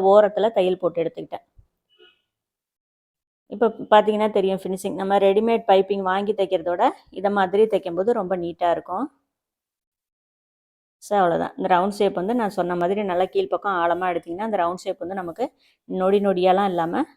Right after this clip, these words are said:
கரெக்டா வரும் அந்த ஷேப் வந்து நமக்கு. So, இது மாதிரி எட்ஜில் தையல் போட்டுட்டு இன்னொரு தையல் வேணுனாலும் நீங்க மிஷின் தையலே கூட போட்டுக்கலாம். ஹெம்மிங் தேவைன்னா ஹெம்மிங் பண்ணி கொடுங்க. இப்போ உங்க ப்ளவுஸ்லாம் நீங்க தச்சுக்கிறீங்கன்னா ஹெம்மிங் பண்ணி பாருங்க, ரொம்ப நீட்டா இருக்கும். கஸ்டமரும் அதே மாதிரி கேட்பாங்க.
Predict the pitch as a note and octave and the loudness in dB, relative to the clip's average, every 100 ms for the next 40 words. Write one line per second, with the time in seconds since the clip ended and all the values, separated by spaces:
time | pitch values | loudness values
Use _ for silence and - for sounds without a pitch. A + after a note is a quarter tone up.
0 | _ - F3+ F3 _ F#3+ F3 D#3+ D#3 D#3+ | _ -4 -2 -4 _ 2 4 0 -2 -6
1 | - E3+ E3 D#3+ D#3 D#3+ D#3 - - _ | -6 -6 -4 -4 -2 -4 -6 -10 -20 _
2 | _ _ _ _ _ _ _ - A3+ G3+ | _ _ _ _ _ _ _ 0 2 2
3 | F3+ G3 G3+ F3+ G3 F#3+ F3+ F3 F3+ F3 | 2 4 4 4 2 2 4 2 0 0
4 | E3+ - G#4+ - _ - A3+ A#3 A3+ G3+ | 0 -2 -2 -4 _ -6 0 2 2 4
5 | A3 G#3 F#3+ F#3 B3 G#3+ A3 G3 A3 G#3+ | 4 2 2 0 0 -2 -4 -4 -4 0
6 | F#3+ F3+ F#3+ F#3 F#3+ F3+ E3+ E3+ E3 F3+ | 2 2 0 0 -2 -2 -2 -2 -4 -6
7 | F3+ F#3+ G#3 G3+ F#3 F#3 F#3+ C#4+ - _ | -8 -6 -4 2 2 2 -2 -6 -8 _
8 | _ _ G#3 G3+ G#3 G3+ F3 E3+ E3+ E3+ | _ _ 0 2 0 -2 -2 -2 -4 -4
9 | F3+ - _ _ _ _ - G3+ G3+ G#3+ | -6 -10 _ _ _ _ 2 4 4 2
10 | A3 A3 A3 B3 G#3+ G3 F#3+ G3+ G#3 G3+ | 2 2 0 -2 0 0 0 0 -4 -2
11 | A3 A#3+ G#3 G#3+ A3+ G3+ G3+ G3 F#3+ G3 | -2 0 0 0 0 0 0 2 2 2
12 | G3+ G3+ A#3 G#3+ F#3 F#3+ F3+ F3+ G3 F#3 | 0 0 -4 -6 0 2 2 0 -2 -4
13 | G3+ G3 G#3 F#3+ F3+ F3+ E3 F#3 F3 E3 | -4 -2 0 0 -2 -6 -8 -6 -6 -4
14 | E3+ | -6